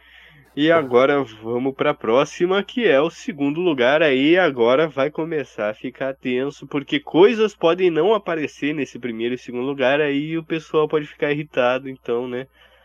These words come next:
Ele chamando o Ed aí, como sempre, dá a palavra dele aí pra ver o que, que ele trouxe pra gente aí na vice-liderança.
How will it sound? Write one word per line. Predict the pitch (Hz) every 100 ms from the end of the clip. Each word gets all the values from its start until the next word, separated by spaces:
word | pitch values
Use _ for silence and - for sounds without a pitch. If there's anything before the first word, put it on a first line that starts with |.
| _ _
Ele | 113
chamando | - 110 113 117
o | 110
Ed | 117 120
aí, | 117
como | 117 120 120
sempre, | - 117 120 135 139 - - - _
dá | - 107
a | 110
palavra | 117 110 117 117 110
dele | 107 117 120
aí | 113 117 131
pra | - 135
ver | 117 127 135
o |
que, | - 135 147
que | -
ele | 143
trouxe | 131 127 -
pra | 131
gente | 117 110 113 113
aí | 104 110 123 _ _ _ _
na | 110 107 107
vice-liderança. | 107 131 - 135 127 117 110 110 - -